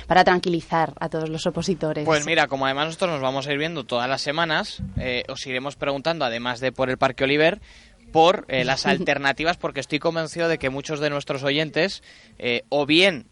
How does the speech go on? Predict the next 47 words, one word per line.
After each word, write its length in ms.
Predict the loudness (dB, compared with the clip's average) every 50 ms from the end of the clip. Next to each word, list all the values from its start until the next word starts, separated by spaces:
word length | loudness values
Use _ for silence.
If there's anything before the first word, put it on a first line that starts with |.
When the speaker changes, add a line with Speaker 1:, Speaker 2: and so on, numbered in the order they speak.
| _ -10
Speaker 2:
van 240 | -4 -2 -2 0 0
a 60 | 0
participar 560 | 0 0 -2 -2 -8 -8 -4 2 4 4 4
en 80 | 2 -4
esas 200 | -6 -6 -6 -6
oposiciones, 760 | -4 -2 -2 -2 -2 -4 -2 0 0 0 0 -2 -4 -6 _ _ _ 0
o 120 | 2 2
bien 360 | 2 4 4 4 4 2 -2 -6 -6 -6
conocen 460 | -4 -4 -4 -6 -6 -6 -6 -4 -2
a 100 | 0 0
alguien, 240 | 0 -2 -4 -6 -6
tienen 140 | -6 -8
un 80 | -8 -10
familiar, 560 | -10 -10 -10 -8 -6 -2 2 4 4 2 2
tienen 500 | 0 -6 -8 -6 -8 -10 -10 -10 -12 -14 -16
un 80 | -18
hermano, 480 | -18 -16 -12 -8 -6 -6 -6 -6 -8 -10
una 140 | -10 -10 -10
hermana, 400 | -10 -8 -6 -6 -4 -4 -4 -4
lo 160 | -4 -6 -8
que 160 | -10 -12 -10
sea, 300 | -6 -2 0 0 0 0
que 260 | -2 -4 -6 -6 -6 -6
se 140 | -10 -10 -8
van 140 | -8 -6 -8
a 80 | -8
presentar 420 | -8 -8 -8 -8 -8 -4 -4 -2 -2
a 40 |
las 160 | -2 -2 -4 -4
mismas, 400 | -6 -6 -4 -4 -4 -4 -6 _ _ _ _ -20 -18 -8
y 220 | -2 -2 -2 -2 -2
haremos 360 | -4 -4 -4 -4 -6 -6 -8
información 480 | -10 -8 -6 -6 -6 -6 -6 -6 -6 -8
de 60 | -6
servicio 320 | -6 -6 -6 -6 -6 -8 -6
y 20 |
les 100 | -8 -8 -6
contaremos 540 | -8 -10 -6 -2 -2 -2 -2 -4 -6 -8 -10 -16 -20 -20 _ _ _ 2
por 180 | 4 4 4
dónde 220 | 4 -2 -4 -2 -2
van 120 | 0 0
a 80 | 0 -2
poder 240 | 0 0 0 2 0
acceder, 460 | 0 -2 -2 -2 0 0 0 -2 -4 -12 -20 -20 -20 -20 _ -6
eh, 600 | -4 -2 -2 -2 -2 -2 -2 -2 -4 -6 -8 -12 -16
de 200 | -12 -8 -8 -8
manera 400 | -6 -8 -8 -6 -4 -2 -2 -4